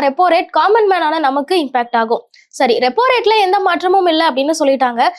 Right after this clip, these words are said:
வேற என்னென்ன தகவல்கள்லாம் கொடுத்திருக்காங்க அப்படின்னு பார்க்கும்போது ஆர் பி ஐ-யோட பாலிசி ஸ்டாண்ட்ஸை நியூட்ரலா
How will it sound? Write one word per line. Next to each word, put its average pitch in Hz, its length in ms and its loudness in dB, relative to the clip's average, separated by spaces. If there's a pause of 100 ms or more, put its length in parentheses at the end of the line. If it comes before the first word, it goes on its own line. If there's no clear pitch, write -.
(280)
வேற 466 160 2 (140)
என்னென்ன 392 320 2
தகவல்கள்லாம் 339 520 0
கொடுத்திருக்காங்க 294 480 -2
அப்படின்னு 277 300 -4
பார்க்கும்போது 247 480 -2 (260)
ஆர் 494 180 2
பி 508 120 2
ஐ-யோட 359 240 2 (160)
பாலிசி 381 440 2
ஸ்டாண்ட்ஸை 277 420 0 (100)
நியூட்ரலா 349 400 0